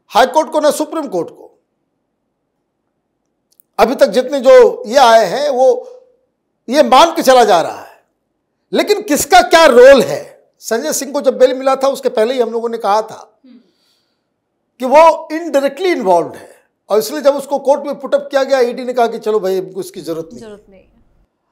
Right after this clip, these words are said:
Speaker 1: अब केजरीवाल और मनीष सिसोदिया में डिफरेंस वो अठारह महीने का है, ये लोग डायरेक्टली इन्वॉल्व्ड है, डायरेक्टली इन्वॉल्व्ड है।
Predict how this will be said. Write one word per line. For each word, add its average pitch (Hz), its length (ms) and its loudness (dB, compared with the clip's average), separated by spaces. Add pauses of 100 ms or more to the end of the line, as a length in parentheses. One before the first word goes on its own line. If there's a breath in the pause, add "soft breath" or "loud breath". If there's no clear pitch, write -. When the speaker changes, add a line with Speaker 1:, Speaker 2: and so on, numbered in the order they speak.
(140)
Speaker 1:
अब 330 280 4 (2750)
केजरीवाल 349 600 6 (300)
और 269 220 4
मनीष 262 220 0
सिसोदिया 294 380 0
में 311 180 0
डिफरेंस 254 380 0
वो 302 100 4
अठारह 269 340 4
महीने 254 220 2
का 254 140 0
है, 240 160 2 (960)
ये 277 160 -2
लोग 254 360 4
डायरेक्टली 208 360 -10
इन्वॉल्व्ड 113 460 -18
है, - 100 -20 (1800)
डायरेक्टली 220 460 -2
इन्वॉल्व्ड 151 440 -14
है। - 100 -20